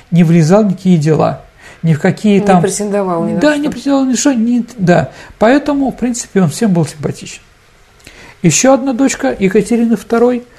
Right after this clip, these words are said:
Speaker 1: это Елизавета Темкина. И если, Саша, у нее
Speaker 2: Потемкина.
Speaker 1: фамилия Темкина, да, умница. Правильно, от Потемкина, от второго. Еще раз,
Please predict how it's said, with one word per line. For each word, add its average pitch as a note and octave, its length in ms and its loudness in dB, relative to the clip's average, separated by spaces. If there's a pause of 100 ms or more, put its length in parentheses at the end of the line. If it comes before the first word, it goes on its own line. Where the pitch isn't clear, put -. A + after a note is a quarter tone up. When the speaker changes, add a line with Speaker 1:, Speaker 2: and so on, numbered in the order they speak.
(240)
Speaker 1:
это C#4+ 240 0
Елизавета F#3 720 2
Темкина. D#3 600 -4 (680)
И F#3 80 -2
если, B3 400 -2 (100)
Саша, - 420 -2
у - 20 4
нее A3 180 4
Speaker 2:
Потемкина. - 0 -
Speaker 1:
фамилия A3 420 2
Темкина, D3 480 -4
да, C#3+ 360 -2
умница. E3 500 -2 (240)
Правильно, A#3 560 2
от D4 200 -4
Потемкина, C3+ 640 -4 (380)
от - 160 -14
второго. D#3 580 2 (200)
Еще A3 200 0
раз, F#3+ 200 2